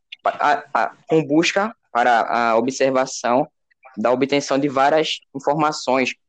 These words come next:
sobre o, sobre o universo humano. Além disso, temos o naturalismo, que houve um questionamento pelos cientistas relacionados ao criacionismo.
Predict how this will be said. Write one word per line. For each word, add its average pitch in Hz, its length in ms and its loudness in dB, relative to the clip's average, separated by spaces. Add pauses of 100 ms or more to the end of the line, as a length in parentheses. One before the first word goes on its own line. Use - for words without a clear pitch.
sobre 127 360 2
o, - 140 -2 (320)
sobre 127 320 0
o 127 200 6
universo 135 580 0
humano. 110 420 0 (560)
Além 143 300 2
disso, 143 400 0 (380)
temos 127 260 0
o 139 40 0
naturalismo, 135 800 2 (460)
que 196 300 2 (240)
houve 135 200 2
um 139 60 2
questionamento 135 680 0
pelos 135 260 0
cientistas 143 580 -2 (280)
relacionados 135 480 0
ao 131 60 0
criacionismo. 135 880 0